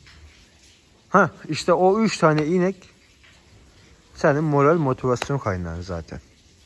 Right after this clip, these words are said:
Yeni girecekler için söylüyorum. Ha, bu işin içinde olanlara da bu tavsiyem var benim. Elinde yirmi otuz tane besi hayvanı olur. Ya besi hayvan ne? Üç, dört tane danayı yok de, üç tane inek getir.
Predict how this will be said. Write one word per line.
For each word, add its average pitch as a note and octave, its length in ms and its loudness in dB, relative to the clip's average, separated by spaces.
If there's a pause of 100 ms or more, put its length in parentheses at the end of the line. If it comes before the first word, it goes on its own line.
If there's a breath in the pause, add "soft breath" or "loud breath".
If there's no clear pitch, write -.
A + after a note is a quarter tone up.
Yeni D3 200 0
girecekler D3 540 2
için D#3 200 -6
söylüyorum. G2+ 540 -6
Ha, D3 220 2
bu F3 100 4
işin E3+ 200 0
içinde D#3+ 300 0
olanlara D#3+ 460 4
da E3 160 2
bu C3+ 60 0
tavsiyem A#2+ 540 -2
var A2 180 -2
benim. F#2+ 200 -6 (720 soft breath)
Elinde D#3 300 2
yirmi D3 280 2
otuz - 220 -6
tane C#3 260 0
besi C3+ 300 0 (120)
hayvanı C#3 460 2
olur. C3 160 -4 (600 soft breath)
Ya B2+ 200 0
besi C#3 220 -2
hayvan D3 380 0
ne? A3+ 180 -4
Üç, D3+ 420 -2 (200)
dört F3 260 0
tane B2+ 340 -2 (300)
danayı C#3 440 0
yok E3+ 320 -2
de, G3+ 140 0
üç G3+ 300 -4
tane C#3 240 -2
inek F#3 360 -2
getir. G#2 300 -6